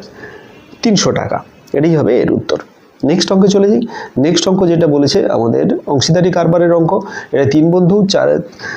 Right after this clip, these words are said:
চার হাজার আটশো টাকা এবং ছ হাজার ছশো টাকা, ন হাজার ছশো টাকা নিয়ে যৌথ ব্যবসা শুরু করলো। প্রথমজন দেখাশোনার, আহ, জন্য লাভের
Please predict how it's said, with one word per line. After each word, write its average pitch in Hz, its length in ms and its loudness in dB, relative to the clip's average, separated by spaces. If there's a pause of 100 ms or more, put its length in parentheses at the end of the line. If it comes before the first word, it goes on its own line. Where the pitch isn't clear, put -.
(100)
চার 139 180 -2
হাজার 156 440 0 (320)
আটশো - 320 -2
টাকা 180 380 0
এবং 143 220 2
ছ - 140 -4
হাজার 143 260 0 (800)
ছশো 151 360 -2
টাকা, 196 400 0 (160)
ন 135 120 2
হাজার 135 340 0
ছশো 143 300 -2
টাকা 160 240 0
নিয়ে 160 180 2
যৌথ 135 220 2
ব্যবসা 147 320 0
শুরু 185 240 0
করলো। 196 280 2 (260)
প্রথমজন 165 680 0 (160)
দেখাশোনার, 151 680 0
আহ, - 1040 -4
জন্য 160 260 2
লাভের 160 640 2